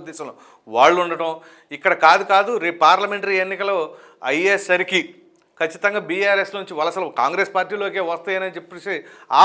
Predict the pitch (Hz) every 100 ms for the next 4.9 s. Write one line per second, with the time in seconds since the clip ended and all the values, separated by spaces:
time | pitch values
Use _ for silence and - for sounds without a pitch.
0 | 233 220 226 214 214 208 165 - 170 143
1 | 127 107 - - _ 190 - 233 226 180
2 | 214 226 226 226 220 214 214 220 208 208
3 | 214 214 208 208 208 202 202 170 147 214
4 | 220 208 202 190 196 170 135 -